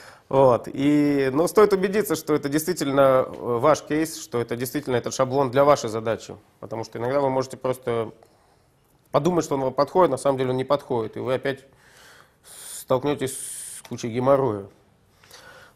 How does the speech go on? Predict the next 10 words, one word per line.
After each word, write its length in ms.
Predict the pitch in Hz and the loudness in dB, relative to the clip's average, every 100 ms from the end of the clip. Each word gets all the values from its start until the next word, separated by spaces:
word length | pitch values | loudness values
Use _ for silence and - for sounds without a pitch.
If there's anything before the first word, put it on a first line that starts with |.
| - | -8
Вот. 180 | 104 | -4
И 60 | 139 | 2
важно 260 | 180 202 185 | 4 4 2
понимать, 400 | 170 185 190 127 | 0 2 2 2
для 120 | 139 | -2
чего 260 | 170 170 | 0 0
каждый 300 | 156 156 135 | 2 2 0
инструмент 420 | 135 143 147 180 156 | -6 -4 0 0 0
вам 160 | 139 | -2
нужен. 320 | 143 107 104 | -2 -4 -6